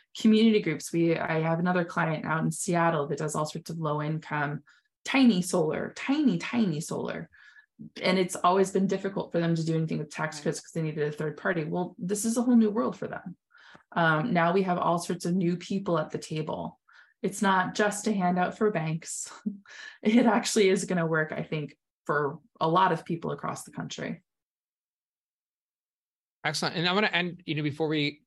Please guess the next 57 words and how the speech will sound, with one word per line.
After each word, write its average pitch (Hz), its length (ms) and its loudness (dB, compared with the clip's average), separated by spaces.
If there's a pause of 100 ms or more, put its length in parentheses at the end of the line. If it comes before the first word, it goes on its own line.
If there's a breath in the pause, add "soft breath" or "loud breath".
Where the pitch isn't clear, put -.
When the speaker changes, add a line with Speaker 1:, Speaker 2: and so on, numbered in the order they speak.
Speaker 3:
get 139 140 -10
some 135 120 -12
closing 127 260 -2
comments, 123 500 -6
Elizabeth, 135 380 -8
we, 151 220 0
we've 139 100 -8
talked 143 180 -2
a 123 40 -2
lot 127 160 0
about 127 180 -4
solar 123 520 -4
and 113 180 -10
a - 20 -10
lot 117 140 -6
about 117 180 -6
a 107 40 -8
variety 113 320 -6
of 110 60 -12
pieces. 117 300 -10
I 113 60 -6
mean, 117 180 -8
we're, 110 260 -8 (540 soft breath)
we're 139 80 -6
missing 135 300 -4
so 135 160 -6
much 127 240 -4
in 113 200 -12
cl-, - 160 -12
terms 120 200 -10
of 113 80 -12
climate 120 280 -6
justice, 135 520 -4
and 110 80 -12
there's 110 160 -8
so 135 100 -6
many 127 140 -6
exciting 113 340 -6
things 110 240 -10
we 113 80 -12
can 107 140 -14
dive 107 260 -6
into 110 240 -10
here. 110 180 -6
But 110 140 -8 (300 soft breath)
I 135 80 0
do 156 120 0
wanna 180 140 2
hit 147 80 0
on 120 80 -4
storage 113 420 -8
for 113 120 -10
a - 20 -6
second, 101 300 -12
'cause 107 160 -14
this 117 180 -8
is, 113 300 -10